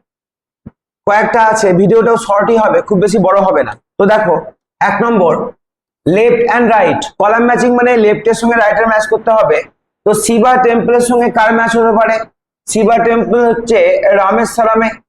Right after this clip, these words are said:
হ্যাঁ এটা বলতে পারি আমরা রামেশ্বরমে। তাহলে এ হবে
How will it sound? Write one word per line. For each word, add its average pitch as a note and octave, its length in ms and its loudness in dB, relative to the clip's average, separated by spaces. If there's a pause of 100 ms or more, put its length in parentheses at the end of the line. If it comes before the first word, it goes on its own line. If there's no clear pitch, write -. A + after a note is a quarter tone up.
(120)
হ্যাঁ F#3 280 -2
এটা G#3 140 0
বলতে G3+ 240 0
পারি G#3+ 200 0
আমরা G#3+ 240 0 (420)
রামেশ্বরমে। F3 680 0
তাহলে F3+ 220 -2 (560)
এ G3+ 200 0
হবে B3 260 0